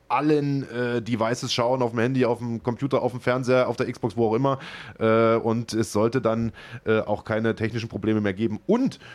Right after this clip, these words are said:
und das finde ich ist ein großer Pluspunkt, ähm, wir sehen das ja hier Woche für Woche im Schlagwort-Podcast, es gibt dieses Community-Ding. Ihr könnt mit kommentieren, äh, ihr könnt im Chat, äh, ja, euch, euch austauschen und das ist eine Sache, die heutzutage ja sehr, sehr wichtig ist.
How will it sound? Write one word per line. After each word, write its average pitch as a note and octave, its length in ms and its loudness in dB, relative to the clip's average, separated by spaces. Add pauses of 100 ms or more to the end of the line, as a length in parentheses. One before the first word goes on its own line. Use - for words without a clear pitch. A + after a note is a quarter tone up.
(100)
und G#2+ 120 -10
das A2+ 100 -6
finde C3 200 2
ich G#2+ 80 -2
ist A#2+ 160 -4
ein A2 80 -4
großer D#3+ 300 0
Pluspunkt, A#2 580 -2 (320)
ähm, B2+ 380 2 (100)
wir A2+ 140 0
sehen A#2 120 2
das C3 140 0
ja C#3 100 2
hier A#2 140 2
Woche B2 220 -2
für A2+ 160 0
Woche B2 180 0
im A#2 80 -2
Schlagwort-Podcast, A#2+ 800 -2 (800)
es A2 100 -6
gibt C#3 160 -4
dieses C3+ 180 -4
Community-Ding. C3+ 640 0 (240)
Ihr A#2+ 80 0
könnt C3 300 -4
mit D3+ 180 0
kommentieren, D#3+ 720 0 (280)
äh, B2+ 320 6
ihr B2 120 2
könnt C3+ 240 -2
im B2+ 80 -6
Chat, D3 340 -2
äh, B2+ 540 2 (100)
ja, B2 320 0
euch, B2+ 340 2
euch A#2+ 280 0
austauschen C#3 640 0
und A2+ 120 0
das G#2 100 0
ist A#2 120 -10
eine A2 100 0
Sache, G2+ 240 0
die G2 100 2
heutzutage F#2+ 320 0
ja F2 80 2
sehr, F#2+ 120 0
sehr A2 100 0
wichtig F2+ 240 -4
ist. - 180 -4